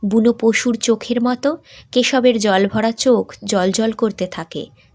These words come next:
পলক পড়ে না। খানিক অপেক্ষা করে কালাচাঁদ বলে,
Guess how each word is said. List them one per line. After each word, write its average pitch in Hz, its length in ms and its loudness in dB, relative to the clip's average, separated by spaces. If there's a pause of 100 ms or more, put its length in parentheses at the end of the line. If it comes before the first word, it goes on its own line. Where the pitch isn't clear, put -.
(100)
পলক 190 400 -2
পড়ে 165 240 -2
না। - 200 -10 (880)
খানিক 262 320 0
অপেক্ষা 254 500 -2
করে 277 300 2
কালাচাঁদ 220 640 0
বলে, 156 340 -4